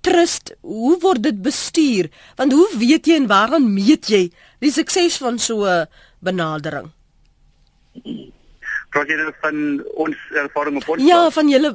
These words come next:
Speaker 1: op julle plaas en ook dan op, op ander plase, want as 'n mens, almal praat so gemaklik van bemagtiging,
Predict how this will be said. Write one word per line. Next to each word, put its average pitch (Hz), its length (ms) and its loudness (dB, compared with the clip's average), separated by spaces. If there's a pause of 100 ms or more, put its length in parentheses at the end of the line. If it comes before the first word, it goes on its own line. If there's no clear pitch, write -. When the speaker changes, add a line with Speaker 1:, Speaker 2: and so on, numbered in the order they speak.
Speaker 1:
op 247 160 0
julle 247 200 2
plaas 285 300 0
en 294 200 -4
ook 392 140 -2
dan 294 200 0
op, 262 160 -8
op 220 180 -8
ander 302 260 -2
plase, 214 480 -2
want 220 180 -2
as 262 120 -4
'n 320 60 2
mens, 302 160 2 (180)
almal 427 240 2
praat 381 300 0
so 339 220 0 (200)
gemaklik 208 760 0
van 226 240 0 (220)
bemagtiging, 208 840 0